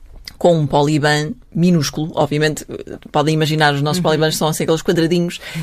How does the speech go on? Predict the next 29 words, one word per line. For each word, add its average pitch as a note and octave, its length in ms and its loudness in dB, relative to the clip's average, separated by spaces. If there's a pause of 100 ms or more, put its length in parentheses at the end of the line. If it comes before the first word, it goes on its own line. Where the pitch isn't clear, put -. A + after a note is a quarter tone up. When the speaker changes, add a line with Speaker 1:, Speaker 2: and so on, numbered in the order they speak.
Speaker 1:
e D#3+ 80 2
ela D#3+ 140 6
não E3+ 120 2
conseguiu, E3 560 0
não D#3+ 140 -2
conseguiu D#3 440 0
entrar, D3+ 420 2
não C3 80 -2
é? C3+ 60 0
Portanto, C3 200 -8
não C3+ 120 -4
conseguia C#3+ 420 0
caber C#3+ 400 0
dentro C#3 380 -2
do, C3+ 420 -4
do C#3 160 -2
duche. A#2+ 260 -6 (400)
E F#3+ 80 2
eu G3 80 8
acho G3 200 0
isso, F#3+ 460 0
eh, F3 60 2
muito F3 240 2
interessante F#3 420 0
porque, F3 600 -2 (340)
eh, E3 220 4
nós D#3+ 180 -2
quando E3 140 -4
pensamos D3 460 -4